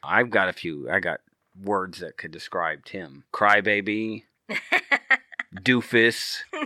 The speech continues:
Speaker 2: Yes.
Speaker 1: or maybe the one he uses most to describe himself, cheater.
Speaker 2: Right.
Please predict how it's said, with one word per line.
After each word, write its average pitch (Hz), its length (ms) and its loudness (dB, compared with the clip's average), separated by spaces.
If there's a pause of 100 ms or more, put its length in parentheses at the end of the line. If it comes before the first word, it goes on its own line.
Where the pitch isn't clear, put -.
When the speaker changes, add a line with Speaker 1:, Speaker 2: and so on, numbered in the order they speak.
Speaker 2:
Yes. - 640 -4 (120)
Speaker 1:
or 131 140 6
maybe 131 300 6
the 131 80 6
one 131 160 4
he 135 80 2
uses 123 460 0
most 120 300 4
to 127 80 0
describe 87 440 0
himself, 87 560 -4 (400)
cheater. 131 680 0
Speaker 2:
Right. 180 500 -6